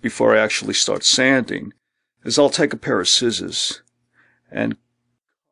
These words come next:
cut off any overlap. All it is is a piece of paper, so it's easy to trim this way, a lot quicker than sanding.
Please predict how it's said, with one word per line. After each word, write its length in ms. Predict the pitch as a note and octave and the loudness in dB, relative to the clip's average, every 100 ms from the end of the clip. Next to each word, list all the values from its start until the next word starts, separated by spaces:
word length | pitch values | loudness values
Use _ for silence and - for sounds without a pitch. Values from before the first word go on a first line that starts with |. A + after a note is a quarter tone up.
| _ _ - | _ _ -14
cut 200 | - D3 | -2 2
off 320 | B2 A2 - - | 4 2 0 -6
any 420 | D#3 C3+ B2 A#2 - _ _ _ _ | 0 2 2 -2 -10 _ _ _ _
overlap. 520 | - C#3+ A#2 - G#2+ - - - _ _ _ _ _ _ _ _ _ _ _ _ _ _ _ _ - _ _ _ _ _ _ _ _ _ - | 4 4 4 -2 -4 -8 -18 -20 _ _ _ _ _ _ _ _ _ _ _ _ _ _ _ _ -20 _ _ _ _ _ _ _ _ _ -2
All 240 | F3+ G3 | 4 6
it 60 | D3+ | 8
is 500 | E3 C#3+ - - - _ _ - | 8 6 4 -2 -6 _ _ -4
is 140 | D3+ | -4
a 60 | - | -2
piece 220 | E3 D3 | -2 -2
of 100 | - | 0
paper, 420 | E3+ D#3 - - _ _ | 2 2 -2 -16 _ _
so 260 | - B2+ | -4 0
it's 160 | B2 - | 0 0
easy 220 | D#3 C3 | 0 0
to 120 | A#2+ | -2
trim 260 | - D3+ C3 | -2 0 2
this 240 | G2 - | 2 -2
way, 260 | G2+ F#2 E2+ _ _ _ _ _ | -2 -6 -10 _ _ _ _ _
a 80 | B2 | 0
lot 220 | B2 C3 | 4 4
quicker 240 | - B2 G#2+ | 2 -2 -2
than 160 | - | -4
sanding. 580 | F2+ - G2 D2+ - - | 0 0 0 -6 -10 -18